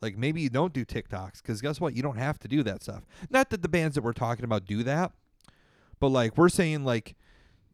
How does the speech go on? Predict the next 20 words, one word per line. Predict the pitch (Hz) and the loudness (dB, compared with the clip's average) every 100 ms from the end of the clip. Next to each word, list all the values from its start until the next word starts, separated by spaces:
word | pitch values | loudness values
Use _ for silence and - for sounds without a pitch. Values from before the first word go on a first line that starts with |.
| _ - | _ -14
maybe | 123 151 180 165 | -4 0 2 2
Balmora | 131 139 143 131 127 123 120 113 107 - | 0 2 2 4 6 6 6 6 2 -2
has | 131 135 123 113 | 0 2 2 0
a, | - | -6
has | 107 120 107 | -6 -4 -4
an | 87 107 | -8 -8
Instagram. | 110 - 98 85 87 _ _ _ _ _ _ - | -10 -8 -8 -8 -10 _ _ _ _ _ _ -4
I | - | 0
say, | - 107 | 0 -2
fuck | - 160 - | 2 0 0
it, | - | -2
get | 170 165 | -2 0
rid | 101 127 | -2 -4
of | 92 | -4
it, | - | -6
guys. | 98 95 95 - | -8 -6 -8 -10
You | 113 110 | -10 -2
don't | 120 127 104 | -2 -2 -6
need | 117 113 | -8 -8
it. | - - | -12 -20